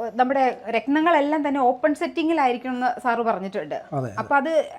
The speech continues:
Speaker 1: എത്രത്തോളം സെറ്റിംഗ് ആയിരിക്കും? കാരണം ഒരുപാട് ഓപ്പൺ സെറ്റിംഗ് ആകുമ്പോ അത് താഴത്തേക്ക് വരും. അപ്പൊ അതിന്റെ ഒരു എങ്ങനെയാണ് അത്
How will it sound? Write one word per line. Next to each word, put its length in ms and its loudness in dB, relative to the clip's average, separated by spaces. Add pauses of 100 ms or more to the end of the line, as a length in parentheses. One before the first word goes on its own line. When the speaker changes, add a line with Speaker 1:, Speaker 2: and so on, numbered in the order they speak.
(140)
Speaker 1:
എത്രത്തോളം 580 2
സെറ്റിംഗ് 280 -2
ആയിരിക്കും? 240 -4
കാരണം 200 -2
ഒരുപാട് 280 2
ഓപ്പൺ 200 -2
സെറ്റിംഗ് 240 -4
ആകുമ്പോ 180 0
അത് 120 -4
താഴത്തേക്ക് 960 -2
വരും. 340 -2
അപ്പൊ 180 -2
അതിന്റെ 360 2
ഒരു 340 -2
എങ്ങനെയാണ് 460 0
അത് 240 -2